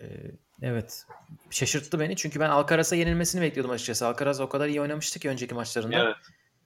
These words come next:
Speaker 1: E, hem o maçta çok iyi oynadı, hem bugün dediğin gibi ilk seti kötü kaybettikten sonra bırakmadı. E,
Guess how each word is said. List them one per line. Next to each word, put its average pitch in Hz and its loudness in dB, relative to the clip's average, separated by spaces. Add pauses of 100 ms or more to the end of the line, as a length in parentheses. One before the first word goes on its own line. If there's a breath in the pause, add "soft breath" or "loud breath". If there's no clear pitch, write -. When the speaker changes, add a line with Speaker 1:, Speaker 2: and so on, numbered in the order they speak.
(480)
Speaker 1:
E, 113 2 (180)
hem 143 2
o 175 4
maçta 175 2
çok 165 -2
iyi 165 4
oynadı, 156 2
hem 143 -2
bugün 143 2
dediğin 139 2
gibi 143 0
ilk 135 -2
seti 143 -2
kötü 139 -4
kaybettikten 139 2
sonra 139 0 (160)
bırakmadı. 127 2 (640 loud breath)
E, 113 0